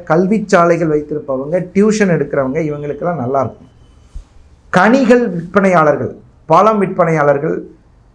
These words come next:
இவங்களுக்கெல்லாம் உணவு சம்பந்தமான கடைகள் வைத்திருப்பவர்கள், இவர்களுக்கெல்லாம் தொழிலில் நல்ல வெற்றி கிடைக்கும்.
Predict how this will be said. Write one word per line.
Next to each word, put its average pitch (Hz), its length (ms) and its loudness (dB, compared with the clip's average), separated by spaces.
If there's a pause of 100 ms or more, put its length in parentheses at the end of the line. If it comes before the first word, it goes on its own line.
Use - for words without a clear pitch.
இவங்களுக்கெல்லாம் 185 680 2 (420)
உணவு 233 440 4
சம்பந்தமான 185 640 2
கடைகள் 175 440 0
வைத்திருப்பவர்கள், 147 720 -2 (100)
இவர்களுக்கெல்லாம் 165 800 0
தொழிலில் 170 500 0
நல்ல 160 280 0
வெற்றி 135 400 -2
கிடைக்கும். 135 480 -4